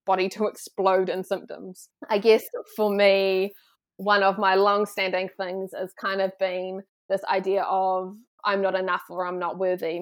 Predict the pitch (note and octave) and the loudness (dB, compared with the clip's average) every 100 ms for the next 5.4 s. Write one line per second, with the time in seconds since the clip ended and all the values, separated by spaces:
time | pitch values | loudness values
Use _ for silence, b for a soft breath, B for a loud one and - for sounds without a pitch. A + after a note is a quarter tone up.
0 | F#3+ F#3+ F#3+ - - G3+ F#3+ F#3 F#3+ _ | -8 -4 -4 -4 -4 0 2 2 0 _
1 | _ _ _ - G3 F#3+ F#3+ F#3+ - F#3+ | _ _ _ 0 2 4 2 2 -2 -6
2 | F#3 F#3 F#3 F#3 F#3 F3+ - F3+ F#3 F#3 | -6 -8 -6 -6 -4 -4 -4 -2 0 0
3 | - - - _ b b - G3 G3 F#3+ | -2 -8 -20 _ b b -10 -2 0 0
4 | F#3 F#3 F#3 - _ - G3 G#3+ G#3+ A3 | -2 -4 -6 -10 _ -12 -4 -2 -2 -2
5 | A3 G3 F#3+ F3+ | -2 -2 0 -2